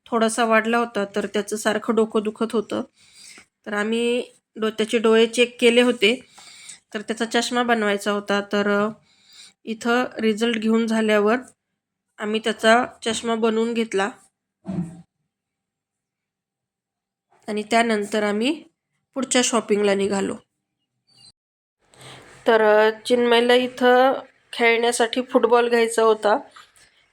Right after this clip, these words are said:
आदल्या दिवशी आणला होता, पण, अ, चिन्मयचं असं म्हणणं होतं की तो जास्त कडक नाहीये, मला एकदम जास्त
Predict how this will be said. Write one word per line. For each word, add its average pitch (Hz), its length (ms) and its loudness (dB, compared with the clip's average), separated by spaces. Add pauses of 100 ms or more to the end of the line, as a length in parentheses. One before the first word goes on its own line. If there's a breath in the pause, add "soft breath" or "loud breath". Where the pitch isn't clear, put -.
आदल्या 226 320 2
दिवशी 247 300 0
आणला 240 280 2
होता, 240 200 0
पण, 220 280 0
अ, 214 200 2
चिन्मयचं 226 500 0
असं 233 140 -2
म्हणणं 226 260 -2
होतं 226 200 2 (100)
की 226 160 -4
तो 226 440 2 (1000)
जास्त 220 300 -4 (120)
कडक 254 300 0
नाहीये, 220 280 2
मला 214 360 2 (300)
एकदम 214 340 -4
जास्त 220 280 -2